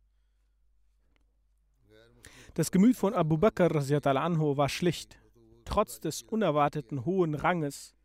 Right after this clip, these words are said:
hat er wie ein Armer gelebt. Also er starb, hinterließ, als er starb,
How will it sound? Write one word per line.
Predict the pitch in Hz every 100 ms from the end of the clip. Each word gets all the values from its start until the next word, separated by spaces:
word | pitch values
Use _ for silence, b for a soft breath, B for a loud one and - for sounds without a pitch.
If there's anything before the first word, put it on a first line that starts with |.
| _ _ _
hat | 165 156
er | 151
wie | 190
ein | 165 151 -
Armer | 160 170 139
gelebt. | 113 107 110 - 117 110 107 110 113 113 _ b b b _
Also | 156 143
er | 147
starb, | - - 156 220 - - _ - b b b
hinterließ, | 170 165 165 185 220 -
als | 175 175
er | 160
starb, | - 196 196